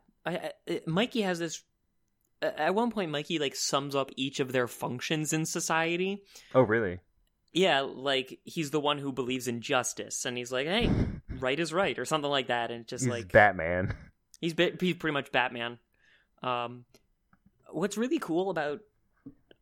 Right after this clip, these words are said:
Speaker 1: every kid here is that their, their function is sort of predetermined, but in the case of T J and Spinelli, like, you kinda can't see what they're gonna be when they grow up.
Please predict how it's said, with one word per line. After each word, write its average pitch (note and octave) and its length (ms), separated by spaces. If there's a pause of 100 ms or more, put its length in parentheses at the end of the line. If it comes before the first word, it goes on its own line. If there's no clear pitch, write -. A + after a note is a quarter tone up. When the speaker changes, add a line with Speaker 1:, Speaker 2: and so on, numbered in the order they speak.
(380)
Speaker 1:
every D#3+ 260
kid C#3+ 240
here F#3+ 240
is D3+ 160
that D3 220
their, C#3 300
their C3 160
function C3 400
is A#2 160
sort A#2+ 160
of A2 80
predetermined, A#2+ 680 (420)
but C#3+ 300 (200)
in E3 120
the E3 80
case G3+ 260
of E3 180
T D#3 200
J D#3 320
and B2+ 320
Spinelli, C#3 680 (640)
like, C3 200 (140)
you E3+ 180
kinda B3 360
can't G3 260
see E3+ 240
what C#3 320
they're C#3 80
gonna B2+ 240
be A#2+ 160
when A2+ 140
they A2 100
grow - 220
up. - 280